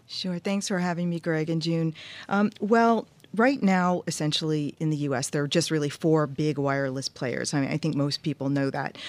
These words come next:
with Verizon as the biggest at around thirty-eight percent based on Bloomberg data, which, which isn't precise, but it's close.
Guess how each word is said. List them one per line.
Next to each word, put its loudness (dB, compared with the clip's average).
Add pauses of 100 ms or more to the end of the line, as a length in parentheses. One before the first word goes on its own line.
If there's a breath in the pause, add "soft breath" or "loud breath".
(120)
with 4
Verizon 4
as 0
the -2
biggest -2
at 0
around 2
thirty-eight 2
percent 0
based 0
on -2
Bloomberg 0
data, 2
which, 2
which 2
isn't 4
precise, 0
but -2
it's -6
close. -2